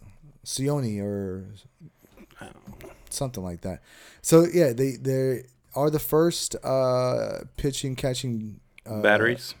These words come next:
Speaker 1: Thank you. Uh, in history, uh, not too many Polynesian players, but this is the first, uh,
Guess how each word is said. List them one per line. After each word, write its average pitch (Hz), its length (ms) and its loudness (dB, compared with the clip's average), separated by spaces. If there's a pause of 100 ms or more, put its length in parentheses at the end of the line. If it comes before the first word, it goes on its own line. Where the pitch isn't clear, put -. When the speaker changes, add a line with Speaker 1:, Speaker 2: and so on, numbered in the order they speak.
(540)
Speaker 1:
Thank 127 220 -6
you. 101 260 -8
Uh, 101 600 -8 (100)
in 135 100 -8
history, 143 420 2 (760)
uh, 135 300 -2
not 147 160 0
too 160 100 -4
many 143 760 -2
Polynesian 143 500 0
players, 180 320 0
but 127 140 -4
this 127 160 -4
is 117 100 -6
the 110 80 -2
first, 180 520 -2 (100)
uh, 127 680 -2